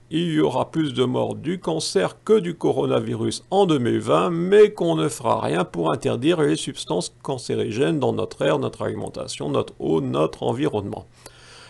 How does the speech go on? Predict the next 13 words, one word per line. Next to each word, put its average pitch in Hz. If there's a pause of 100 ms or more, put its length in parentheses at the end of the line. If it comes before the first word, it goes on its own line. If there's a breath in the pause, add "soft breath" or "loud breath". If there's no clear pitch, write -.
(600 loud breath)
Le 262
président 185
de 107
la 104
République 107
a 104
donc 120
traversé 202
la 110
France 151
pour -
rencontrer 110
le 95